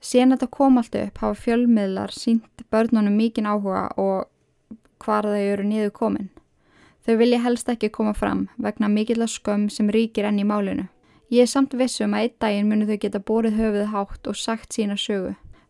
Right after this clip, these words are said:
Börnunum sem komið var fyrir á fósturheimili vegnar vel. Fá þar menntunina sem þau þurfa og öllum þeirra grunnþörfum er mætt.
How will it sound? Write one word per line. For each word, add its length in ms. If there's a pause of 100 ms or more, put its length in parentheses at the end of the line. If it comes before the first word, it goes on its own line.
Börnunum 460
sem 160
komið 340
var 160
fyrir 400
á 60
fósturheimili 880 (100)
vegnar 460
vel. 180 (680)
Fá 160
þar 240
menntunina 720
sem 160
þau 180
þurfa 380
og 160
öllum 320
þeirra 240
grunnþörfum 720
er 80
mætt. 480